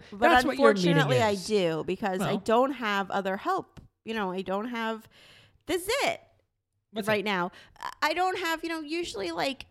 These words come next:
Speaker 1: pre-pandemic, I could text my mom or my dad and be like, you know, "Hey," 'cause I can't do math or anything. And I'll be like, "Hey, you know, Ian has a math test coming up. Could you possibly come over?" And, like, I can't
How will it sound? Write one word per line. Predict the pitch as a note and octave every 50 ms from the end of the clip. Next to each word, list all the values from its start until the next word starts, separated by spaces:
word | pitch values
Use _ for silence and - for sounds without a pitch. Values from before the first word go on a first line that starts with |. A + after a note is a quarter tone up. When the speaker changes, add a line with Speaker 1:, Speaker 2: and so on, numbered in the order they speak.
| _ - - _ - - - _ _ _ _ _ -
Speaker 1:
pre-pandemic, | - C4 C4+ C#4 C#4 - D#4+ C#4 C4 C4 C#4 B3+ A#3+ A#3+ A#3 A3 G3+ F#3+ -
I | - G#3+
could | G#3 - A3+ G#3+ F#3+ - - -
text | - B3+ A#3 - - - -
my | A#3+ A#3 A#3
mom | A3 G#3+ A3+ A#3 A#3 A3+ G#3+
or | G3+
my | F#3+ G3 G3
dad | F#3+ G3+ G#3 G#3 G#3 G#3 G3+
and | F#3+ F#3
be | F#3+ F#3+
like, | F#3+ F#3+ F#3+ F#3+ - -
you | A3
know, | G3+ G3 G3+
"Hey," | G3+ A#3+ A3 A3 A3 G#3+ G#3+ G#3 G#3 G#3 G#3 _ - - - - _ _ _ _ _ _ -
'cause | C#4 B3
I | E4 F4
can't | - D#4+ D4 B3+
do | - A3
math | G3 F3 E3+ E3+ F3+ - - -
or | F#3 F3+
anything. | F3+ F3 F3 F3+ - F3+ E3+ E3+ F3 F3+ E3+
And | - F#3 F#3 D#3+
I'll | - G3
be | F3+ F#3+
like, | F#3 F3+ F3+ F3+
"Hey, | - B3 A#3 A3+ A3 G#3+ G#3+ G#3+
you | G#3+ G#3 G3+
know, | F#3+ F#3 F#3 F3+ F3+ F3+ -
Ian | F#3 F#3+ F#3+ F#3
has | F#3 F#3 F3+ F#3
a | F3
math | F#3+ A3 A3+ A3 -
test | - A#3 A3 - -
coming | - A3+ G#3+ G#3 G#3
up. | G#3 G3+ - -
Could | - F#3 F3
you | F#3+ G3 F#3+
possibly | - - F#3 F#3+ - F#3+ F3+ F3 E3+
come | - - F3 E3+
over?" | E3+ E3+ D#3+ E3 E3+
And, | E3 D3+ C#3+ - - - - - - - _
like, | - G4+ G#4+
I | A#4 A#4
can't | - - C#5 C#5